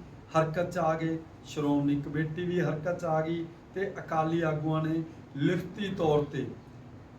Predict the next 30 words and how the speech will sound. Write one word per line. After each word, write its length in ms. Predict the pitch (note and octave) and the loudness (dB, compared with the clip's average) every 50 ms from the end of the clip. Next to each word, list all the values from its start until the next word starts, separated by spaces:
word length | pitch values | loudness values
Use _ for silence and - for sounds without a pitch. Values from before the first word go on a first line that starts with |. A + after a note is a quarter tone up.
| - - - | -18 -4 2
ਤਖਤਾਂ 460 | F3+ F3 D#3+ - - - F#3+ F3 F3 | 2 2 2 2 -2 0 0 2 2
ਦੇ 140 | E3+ E3+ E3 | 2 0 0
ਜਥੇਦਾਰਾਂ 720 | D3 C#3 D3 D3 D3 E3 E3 F3 F3 F#3 F3+ F3+ F3+ F#3 F#3 | 0 0 -2 -2 0 0 -2 0 2 0 0 2 0 -2 -2
ਨੂੰ, 160 | F#3 F#3+ F#3 | -2 -4 -4
ਸ਼੍ਰੋਮਣੀ 440 | - - - D#3+ D#3+ E3+ F3+ G3 F#3+ | -6 -6 -2 0 2 2 2 0 -2
ਕਮੇਟੀ 460 | - - F#3+ G3 G3+ G3 - G#3+ G#3+ | -4 -4 -4 -4 -4 -4 -4 -4 -2
ਨੂੰ 140 | A3 A3+ A3 | -2 -2 -2
ਤੇ 80 | C4 A#3+ - - | -2 -4 -4 -2
ਚੋਣ 300 | A#3 A#3 A#3 B3 B3 - | 0 2 2 2 0 0
ਕਮਿਸ਼ਨ 400 | - A#3+ A3+ - A#3+ A#3 A#3 A3 | -2 -4 -2 -2 0 0 2 2
ਨੂੰ 200 | G3 E3+ C#3+ - - - - - | 2 2 0 -2 -8 -12 -12 -8
ਸ਼ਿਕਾਇਤਾਂ 600 | - - - - C4 B3 B3+ - - C#4 C#4 C4+ | -6 -6 4 6 6 8 8 6 6 6 6 6
ਕਰਨੀਆਂ 340 | C4 B3 A#3 A#3+ B3 B3 A#3+ | 6 4 4 2 2 0 0
ਸ਼ੁਰੂ 200 | - A3 A3+ A#3+ | 2 2 0 2
ਕਰਤੀਆਂ 680 | A#3+ B3 A#3 A3 A3 - A3 A3 G#3+ G3+ F3+ - - - - - - - - - - | 4 4 4 4 4 2 2 4 4 6 4 4 2 -4 -8 -14 -16 -20 -18 2 10
ਕਿ 180 | A3 A3 A3 | 12 12 12
ਬਾਬੇ 440 | - F#3+ F#3 F#3 F#3 - A3 A3 G#3 | 12 10 8 8 8 8 6 6 6
ਨਾਨਕ 440 | F#3 F3 E3+ F3 F#3+ F#3+ G3 - G#3+ | 6 4 2 2 2 2 0 -2 -2
ਦੀ 400 | F#3 F#3+ F#3+ F#3+ G3 G3+ G#3 G#3+ - - - - - - - - - - - - - - - - - | 0 2 2 2 2 0 -2 -6 -8 -12 -14 -18 -18 -18 -20 -18 -18 -18 -18 -18 -18 -20 -18 2 4
ਪੰਜੇ 460 | G3 G3 G3 G3 G#3+ A3 A3 A3 F3 | 6 6 6 10 12 12 12 12 12
ਦੀ 320 | F#3+ F#3+ G3 G3+ G3+ G#3 G#3 - - - - - - | 8 4 2 2 0 -2 -4 -8 -12 -14 -16 -10 2
ਫਲਸਫੇ 580 | - F3+ F#3 F#3 - - G#3 - F3 G#3 G#3 G#3 | 4 6 6 6 4 0 0 0 2 2 2 4
ਦੀ 280 | F#3+ G3 G3 G3 G3 - - - - - - - - | 4 2 0 0 -2 -6 -10 -14 -18 -20 -20 -2 4
ਤੋਹੀਨ 500 | A3+ G#3+ E3+ D#3 F3+ G3 G3+ G#3+ G3+ G3+ | 6 8 8 8 8 6 6 6 8 8
ਹੈ। 280 | F#3 D#3+ D3+ - - - - - - - - - - | 8 8 6 4 0 -4 -10 -16 -18 -20 -18 -2 2
ਪਰ 260 | D#3+ D#3 D3 D3 - - - - - - - - - | 4 4 4 4 0 -4 -10 -16 -18 -18 -18 -14 -12
ਕੁਝ 160 | C4+ C4+ C4+ | -10 -8 -8
ਕੁ 120 | - - C4 | -8 -8 -6
ਦਿਨ 240 | F#3+ G3+ F#3+ F3+ D#3+ | -4 -4 -2 -2 -2
ਪਹਿਲਾਂ 400 | - E3 E3 E3 E3 D3 - | -2 0 2 2 2 2 0